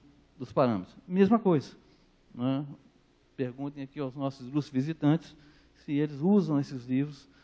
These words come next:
nos cursos que eles dão para ensinar as pessoas a entender sobre a alfabetização. Quer dizer, então, as coisas no Brasil não funcionam porque elas são programadas para não funcionar, não é? Vejam, por exemplo,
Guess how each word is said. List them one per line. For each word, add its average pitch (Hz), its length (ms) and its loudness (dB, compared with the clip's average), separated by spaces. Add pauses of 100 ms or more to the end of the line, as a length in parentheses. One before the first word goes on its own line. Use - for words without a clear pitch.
(120)
nos 143 160 -16
cursos 135 380 -10
que - 100 -6
eles 143 180 -2
dão 123 220 -6
para 139 140 -16
ensinar 131 260 -16
as 117 80 -18
pessoas 131 540 -16 (280)
a 131 80 -10
entender 127 340 -2
sobre 123 180 -4
a - 20 0
alfabetização. 104 580 -10 (800)
Quer - 80 -14
dizer, 113 140 -6
então, 233 260 4
as - 180 -2
coisas 226 440 6
no 202 80 2
Brasil 143 260 2
não 160 160 -2
funcionam 147 500 0 (320)
porque - 200 -8
elas 196 140 -4
são 220 180 -8 (200)
programadas 190 960 4 (320)
para 202 240 6
não 165 280 8
funcionar, 156 440 -8 (560)
não 131 120 4
é? 147 100 6 (220)
Vejam, 214 400 8
por 220 160 8
exemplo, 165 420 8